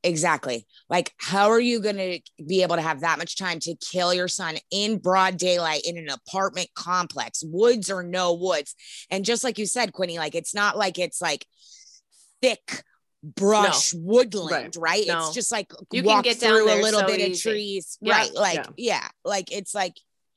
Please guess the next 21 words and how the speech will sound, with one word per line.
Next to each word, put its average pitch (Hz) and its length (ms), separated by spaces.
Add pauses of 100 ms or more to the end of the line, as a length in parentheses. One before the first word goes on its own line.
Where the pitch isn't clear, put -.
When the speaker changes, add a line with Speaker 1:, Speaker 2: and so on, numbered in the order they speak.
(720)
Speaker 2:
Um, 175 220
Speaker 1:
so, 170 320
yeah. 113 280 (640)
Speaker 2:
And 226 160
a 226 60
lot 233 200
of 269 60
people 226 720
really 185 920
dog 160 420
his 170 240
siblings, 175 760 (1400)
saying 190 380
that 175 160
they're 170 140
not 165 380
as 170 140
vocal 160 460
as 156 300
his 156 240
mother, 170 500